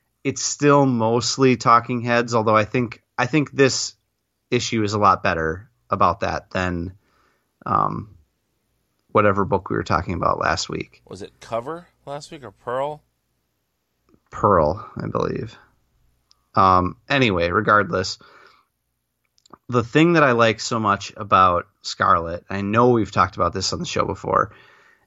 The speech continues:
Speaker 1: is that when it was coming out all those years ago, it felt extremely relevant. It felt like what I was reading in the comic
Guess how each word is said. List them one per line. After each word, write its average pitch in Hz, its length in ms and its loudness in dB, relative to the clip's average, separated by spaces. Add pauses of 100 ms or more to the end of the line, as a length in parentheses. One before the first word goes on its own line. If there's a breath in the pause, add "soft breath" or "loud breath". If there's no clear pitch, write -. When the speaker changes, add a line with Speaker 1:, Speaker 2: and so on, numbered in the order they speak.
Speaker 1:
is 107 300 2
that 107 380 0 (1160)
when 139 280 2
it 196 80 2
was 139 160 -2
coming 107 300 -2
out 82 360 0 (1800)
all 107 120 2
those 104 240 -2
years 98 200 -4
ago, 87 420 0 (1120)
it 120 180 0
felt 117 420 2
extremely 117 880 0
relevant. - 560 -4 (140)
It 160 140 2
felt 165 280 4
like 135 220 4
what 113 200 4
I 120 260 2
was 127 220 0
reading 110 420 -2
in 110 160 -4
the 110 80 -4
comic 95 580 0